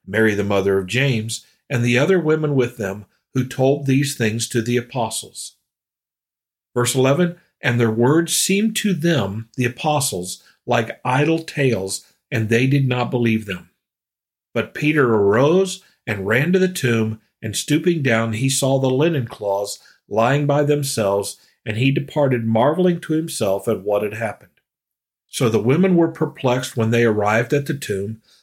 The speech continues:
The angels make the announcement. The women go back and tell the disciples. Peter, and according to another gospel, John, run to the tomb. They do not believe. They think the women are just telling idle tales.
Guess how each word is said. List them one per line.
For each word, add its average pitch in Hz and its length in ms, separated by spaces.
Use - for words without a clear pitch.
The 107 160
angels 170 460
make 135 300
the 113 120
announcement. 113 640
The 113 100
women 165 380
go 139 160
back 131 400
and 139 180
tell 139 160
the 117 140
disciples. 117 920
Peter, 139 560
and 113 100
according 113 440
to 107 120
another 104 260
gospel, 101 480
John, 123 580
run 131 420
to 170 100
the 135 140
tomb. 101 360
They 120 200
do 226 180
not 220 280
believe. 190 420
They 135 160
think 202 260
the 156 80
women 151 300
are 131 60
just 143 300
telling 143 320
idle 127 320
tales. - 460